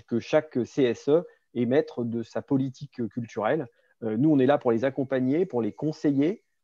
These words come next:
Euh, et évidemment, euh, si on veut, euh, orienter ses bénéficiaires vers le livre, il vaut mieux donner un chèque lire qu'un chèque cadeau classique, parce qu'un chèque cadeau classique, on va acheter autre chose.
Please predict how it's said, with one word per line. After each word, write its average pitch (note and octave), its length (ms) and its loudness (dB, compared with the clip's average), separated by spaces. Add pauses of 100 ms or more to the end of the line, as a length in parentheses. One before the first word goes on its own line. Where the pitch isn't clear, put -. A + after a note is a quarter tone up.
(140)
Euh, A2+ 320 -4 (120)
et B2 100 0
évidemment, A#2 640 0
euh, A2 200 -6 (240)
si - 200 -4
on B2+ 120 2
veut, D3 260 6
euh, B2 260 0
orienter B2+ 500 -2
ses C3+ 160 -4
bénéficiaires A#2+ 480 -4
vers C3 280 0
le B2 100 2
livre, D3 320 0 (260)
il G#2 80 -14
vaut B2 120 0
mieux E3+ 160 6
donner D#3+ 220 8
un C#3 120 2
chèque B2+ 260 -4
lire F3 260 2 (240)
qu'un B2+ 120 -2
chèque C3 260 -4
cadeau C3+ 240 4
classique, C3 440 -2
parce A#2+ 160 -6
qu'un A2 140 -4
chèque A2+ 240 -10
cadeau A#2+ 240 -4
classique, A#2+ 400 -8
on B2 60 -6
va A2 100 -4
acheter A2 240 -10
autre A#2 160 -6
chose. D3+ 320 2